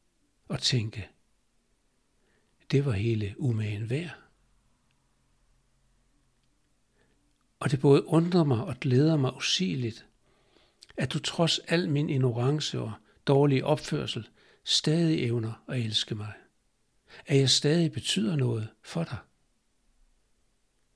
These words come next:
Så lad os sammen glæde os over det naturlige og smukke forfald,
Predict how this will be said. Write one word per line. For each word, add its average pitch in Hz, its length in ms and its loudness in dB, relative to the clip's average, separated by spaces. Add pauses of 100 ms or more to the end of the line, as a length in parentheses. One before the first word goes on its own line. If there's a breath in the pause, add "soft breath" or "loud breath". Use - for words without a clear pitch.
(1700 soft breath)
Så - 200 2
lad 117 180 2
os 110 100 2
sammen 147 360 2
glæde 127 340 2
os 113 180 -2
over 131 320 -2 (400)
det 123 120 2
naturlige 127 720 0
og 123 80 -6
smukke 127 400 0
forfald, - 480 -4